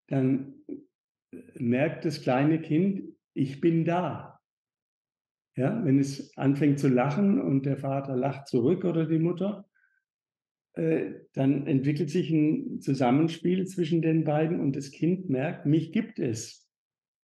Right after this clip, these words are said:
Das weiß es nicht, wenn's, äh, im,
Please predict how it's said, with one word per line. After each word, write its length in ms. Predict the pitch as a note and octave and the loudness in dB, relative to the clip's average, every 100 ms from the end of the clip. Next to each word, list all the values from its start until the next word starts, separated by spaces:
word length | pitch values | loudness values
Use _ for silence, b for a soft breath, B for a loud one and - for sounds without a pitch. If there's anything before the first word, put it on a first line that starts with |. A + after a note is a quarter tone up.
| _ _ _ _ _ _ | _ _ _ _ _ _
Das 200 | C#3 A#2+ | -4 0
weiß 260 | A#2+ D#3 F3+ | 2 2 2
es 140 | C#3 | 2
nicht, 280 | D#3+ A3+ - | 2 2 0
wenn's, 520 | E3+ C#3+ C#3+ - - _ - | 0 2 0 -10 -18 _ -4
äh, 380 | C#3+ C3+ C3+ C#3 C#3 | -2 0 0 -2 -2
im, 500 | C3+ C3 B2 A#2 | 0 2 0 -6